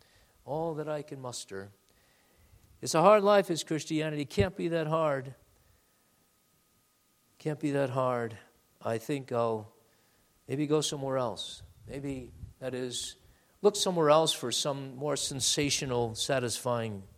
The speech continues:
fruit. This is what some people do. They're tired of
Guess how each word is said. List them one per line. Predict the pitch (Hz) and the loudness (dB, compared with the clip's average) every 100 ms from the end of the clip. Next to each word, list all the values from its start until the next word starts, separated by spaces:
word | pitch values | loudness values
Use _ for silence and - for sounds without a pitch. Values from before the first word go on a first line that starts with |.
| - | -18
fruit. | - 139 110 - | -2 0 0 -4
This | 135 - | -6 -6
is | 123 | -4
what | 127 123 | -4 -4
some | - 117 | -6 -8
people | 110 113 107 | -8 -10 -8
do. | 104 107 160 - _ _ _ _ _ _ _ - - - | -6 -6 -8 -20 _ _ _ _ _ _ _ -20 -20 -14
They're | 120 | -12
tired | 117 160 147 147 147 143 | 2 8 10 10 8 8
of | 135 123 | 4 0